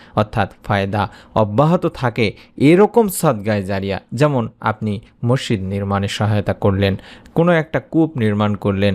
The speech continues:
কিংবা টিপকল নির্মাণ করে দিলেন ইত্যাদি। এই ধরনের কাজ, যেমন গাছগাছালি লাগাই গেলেন যেখানে মানুষ ছায়া পায়, তার জন্য আপনি ইচ্ছে করলে কোনো পুকুর খনন করে গেলেন যেখানে পানি কিংবা মাছ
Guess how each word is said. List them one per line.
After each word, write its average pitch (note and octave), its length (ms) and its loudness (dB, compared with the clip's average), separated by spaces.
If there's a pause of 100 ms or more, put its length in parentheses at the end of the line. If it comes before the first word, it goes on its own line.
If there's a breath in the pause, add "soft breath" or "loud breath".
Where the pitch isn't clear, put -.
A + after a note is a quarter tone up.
(320 loud breath)
কিংবা D3 240 2 (180)
টিপকল G#2+ 380 0 (140)
নির্মাণ G2 320 -2
করে G2 200 -4
দিলেন F#2+ 280 -2 (140)
ইত্যাদি। F#3 340 2 (140)
এই G3 180 4
ধরনের D3+ 520 2
কাজ, F#2 120 -4 (120)
যেমন A2 240 0
গাছগাছালি G#2 760 0
লাগাই F#2+ 360 0
গেলেন G2+ 260 0
যেখানে A#2+ 340 0
মানুষ G2 260 0 (100)
ছায়া G2+ 360 0
পায়, F#2 180 0 (840 loud breath)
তার B2+ 240 4
জন্য A#2 160 0 (160)
আপনি A2 260 -4 (180)
ইচ্ছে - 220 -8
করলে G#2 260 2 (160)
কোনো G#2+ 160 0 (100)
পুকুর D3 280 2
খনন G2 340 -2
করে F#2+ 260 -2
গেলেন F#2+ 220 0 (120)
যেখানে A2+ 280 0 (180)
পানি G2+ 220 0 (140)
কিংবা A#2+ 320 0 (600 loud breath)
মাছ G#2 240 4